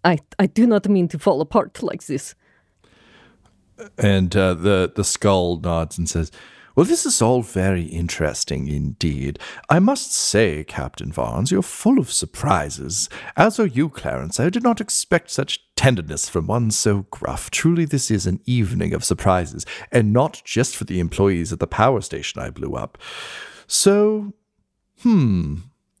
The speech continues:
Speaker 2: you seek to discover who is making attempts on Lord Voidstain's life. Tell me, Captain, are you privy to any of his possible heretical leanings? I am led to believe there was quite an exhibit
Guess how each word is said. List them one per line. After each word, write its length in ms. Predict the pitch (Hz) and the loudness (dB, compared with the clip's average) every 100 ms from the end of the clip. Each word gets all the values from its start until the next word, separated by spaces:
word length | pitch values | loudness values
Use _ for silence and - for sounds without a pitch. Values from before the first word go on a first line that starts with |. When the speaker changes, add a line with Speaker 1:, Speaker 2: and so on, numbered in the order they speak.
| _ _ _ _ | _ _ _ _
Speaker 2:
you 60 | 190 | -2
seek 240 | - 269 | 0 0
to 100 | - | 0
discover 680 | 254 254 - - 107 101 104 | 0 2 0 2 2 4 0
who 240 | 101 190 214 | 0 0 0
is 180 | 214 | 2
making 300 | - 104 - | 0 -2 -2
attempts 480 | 113 - - - - | -2 -2 -4 -2 0
on 160 | 104 90 | 0 2
Lord 280 | 107 113 110 | 2 0 -2
Voidstain's 920 | 104 107 95 101 - - - - - | -4 0 0 0 -4 -6 -6 -6 -4
life. 760 | - 80 - - - - - - | -4 -4 -8 -12 -14 -16 -8 2
Tell 180 | 294 | 4
me, 140 | 311 285 | 4 -4
Captain, 440 | - 147 127 127 | 0 0 0 0
are 40 | 147 | -2
you 120 | 262 | -2
privy 500 | - - - 101 90 | -4 -2 0 2 0
to 120 | - | 0
any 220 | 85 87 | 0 0
of 140 | 85 - | -2 -2
his 420 | 92 85 85 - - - - | -2 -2 -2 -6 -8 -18 -4
possible 460 | - - 113 - 101 | 0 2 2 0 -2
heretical 600 | 90 104 87 90 - - 73 | 0 0 2 0 0 -4 -4
leanings? 800 | 76 90 82 64 - - - - - - - | 0 2 2 -2 -10 -12 -14 -14 -18 0 4
I 200 | 156 277 | 4 4
am 180 | 113 | 2
led 140 | 90 90 | 0 0
to 60 | |
believe 360 | - - 123 110 | 0 0 2 0
there 160 | 80 78 | -2 0
was 240 | 78 - - _ _ _ - | -2 -4 -10 _ _ _ -10
quite 520 | - - 123 180 202 | -10 -4 0 0 -2
an 100 | 135 | -6
exhibit 760 | 110 101 87 113 - - - | -6 -6 0 0 0 -6 -10